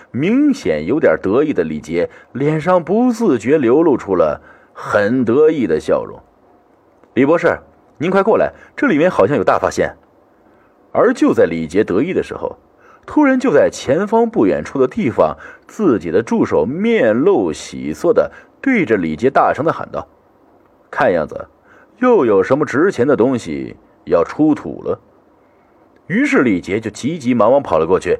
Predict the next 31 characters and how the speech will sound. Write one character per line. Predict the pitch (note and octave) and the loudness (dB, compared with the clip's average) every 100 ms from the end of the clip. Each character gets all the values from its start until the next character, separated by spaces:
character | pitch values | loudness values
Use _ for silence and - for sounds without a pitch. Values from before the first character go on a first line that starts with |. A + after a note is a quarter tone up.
| - - | -6 -20
还 | - A#2 D#3+ G3 | -8 -4 -4 -2
没 | F#3 G3+ | -2 0
等 | D3 E3+ D#3 | 0 0 0
李 | F#2+ F2 | -4 -6
杰 | E2 B2+ | -6 -4
走 | D3 G2 D#2 | -2 0 2
过 | D#2 F#2 | 0 -2
去， | F#2+ D2+ - _ _ _ _ | -4 -8 -12 _ _ _ _
就 | - C4+ | -4 0
大 | C4+ A#3+ F#3+ | 2 4 4
老 | D#3+ G#3 | 4 4
远 | G#3+ G#2+ | 2 2
地 | F#2 | 0
看 | - C3 | 0 2
到， | G#2 E2+ - - | 2 0 -8 -20
在 | - A3+ | -2 0
他 | G3+ | 2
助 | A3+ - B3+ A#2+ | 0 0 0 2
手 | D2 | 0
身 | C#2+ D#3+ F3+ | -2 -2 0
边 | G3 | -2
不 | F#3+ A3+ C3 | -2 0 0
远 | G2 E2 E2+ | 2 0 0
处 | - G#3 | -4 0
的 | - | 2
地 | - A#3 | 2 -2
方， | G#2 E2 D2 - - - _ _ | 0 0 -2 -8 -20 -20 _ _
正 | - E4+ A3+ A2 | 0 2 2 0
有 | F2 D2+ E2+ | 0 0 0
一 | C3+ | -2
块 | B2 | 2